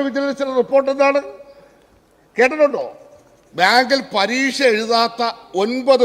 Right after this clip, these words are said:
പേരെയാണ് വ്യാജരേഖ ഉണ്ടാക്കി അവിടെ സ്ഥിര നിയമനം കൊടുത്തു. ഇത് മാത്രമാണോ?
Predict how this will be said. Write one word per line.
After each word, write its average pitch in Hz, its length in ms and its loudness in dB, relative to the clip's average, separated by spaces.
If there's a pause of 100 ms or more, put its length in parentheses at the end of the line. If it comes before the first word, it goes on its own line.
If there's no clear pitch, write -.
പേരെയാണ് 196 560 2 (680)
വ്യാജരേഖ 247 640 4 (160)
ഉണ്ടാക്കി 202 440 -4 (880)
അവിടെ 196 260 -2 (760)
സ്ഥിര 190 220 -6 (100)
നിയമനം 160 380 -4
കൊടുത്തു. 135 260 -14 (1600)
ഇത് 208 160 0
മാത്രമാണോ? 311 420 2